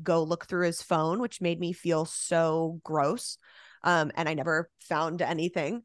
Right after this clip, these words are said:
but it was the feeling that I had that, like, I really hated. So I would be open with him about that and be, I would be like, "Look, it has nothing to do with you. This is, like, the scars from my first marriage." And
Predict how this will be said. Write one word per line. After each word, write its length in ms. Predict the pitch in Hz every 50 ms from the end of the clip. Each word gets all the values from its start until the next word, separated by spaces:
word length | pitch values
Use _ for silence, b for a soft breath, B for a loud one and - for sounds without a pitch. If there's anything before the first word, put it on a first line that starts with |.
| - 151
but 220 | - 202 185 185
it 80 | 190 160
was 120 | 180 185
the 80 | 170 185
feeling 540 | - - - - 240 240 240 240 226 208 202
that 140 | 185 180 175
I 80 | 180 170
had 280 | 180 190 170 165 165
that, 100 | 185 -
like, 140 | 160 170 -
I 60 | 175
really 600 | 170 175 165 160 170 185 185 170 170 160 165 151 165
hated. 600 | 160 - - 185 160 151 147 127 - - 202 - b b b b b b b
So 160 | b - 240
I 60 | 233 233
would 100 | 233 220
be 140 | 269 254
open 280 | - 226 311 - 349 302
with 140 | 226 220 -
him 120 | 220 196
about 280 | 190 175 185 170 170 -
that 140 | 180 165 165
and 80 | 190
be, 140 | 180 - - - -
I 180 | - 180 185 180
would 100 | 185 190
be 80 | 185 214
like, 160 | 208 208 -
"Look, 160 | 240 240 233 - - _ _ _ _ _ _ _ _ _ -
it 120 | 220 233
has 220 | 233 254 233 202
nothing 560 | 214 214 214 208 214 240 - - 262 254 240 220
to 140 | - - 196
do 160 | 180 202 220
with 180 | 214 190 - -
you. 360 | 165 147 131 139 143 170 196 _ b b b b b b
This 300 | 170 165 196 208 - -
is, 160 | 254 240 233 247
like, 200 | 233 226 220 -
the 100 | 202 202
scars 840 | - - - - - 190 185 196 196 190 185 180 180 180 165 180 -
from 720 | - - - - 190 185 185 175 175 175 170 175 180 165 -
my 160 | 170 170 170
first 720 | 170 - - 180 165 165 - - - _ - - - - _ _ _ _ -
marriage." 560 | 180 160 143 139 139 123 156 202 196 196 - _ b b b b b b b b -
And 460 | - 180 185 180 180 175 175 170 -